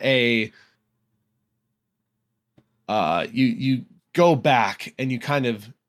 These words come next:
kind of see as you go in, you see him, uh, with this person, right?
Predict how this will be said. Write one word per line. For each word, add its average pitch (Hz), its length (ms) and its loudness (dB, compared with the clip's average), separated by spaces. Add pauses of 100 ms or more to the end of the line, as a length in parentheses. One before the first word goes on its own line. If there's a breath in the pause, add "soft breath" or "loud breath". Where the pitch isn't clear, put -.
(800)
kind 139 200 -2
of 117 80 -6
see 147 640 -2
as 123 220 -2
you 123 80 -6
go 127 280 0
in, 113 460 -2
you 113 140 -10
see 123 680 -2 (100)
him, 135 500 0 (320 soft breath)
uh, 113 280 2 (120)
with 147 300 0
this 120 260 -2
person, - 600 -10 (320)
right? 101 380 -2